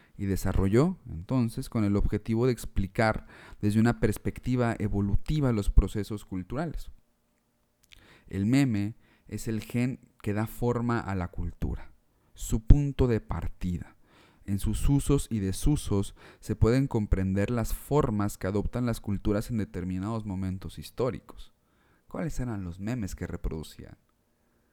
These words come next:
en aquella época? ¿Cuál es el gen que determina su pensamiento? ¿No? Más adelante, en su libro, Blackmore utilizará la metáfora del virus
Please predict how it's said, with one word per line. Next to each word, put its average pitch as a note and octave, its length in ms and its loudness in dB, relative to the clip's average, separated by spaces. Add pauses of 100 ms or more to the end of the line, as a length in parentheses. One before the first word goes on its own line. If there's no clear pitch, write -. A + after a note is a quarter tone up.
(800)
en - 80 -14
aquella - 360 -14
época? D#2+ 400 -14
¿Cuál A2 180 -6
es A#2 100 -8
el G2 240 -4
gen G2+ 560 -4 (640)
que G2+ 100 -6
determina F#2 720 -6 (360)
su - 240 -6
pensamiento? F2 920 2 (420)
¿No? C3+ 240 -14 (1800)
Más C#3 240 0
adelante, C3+ 680 -2
en F#2+ 100 -4
su F#2+ 140 -6
libro, G#2 380 -2
Blackmore G2+ 580 -2
utilizará G#2 480 -4
la A#2+ 120 0
metáfora A2 520 -2
del F2+ 240 -2
virus B2+ 500 -6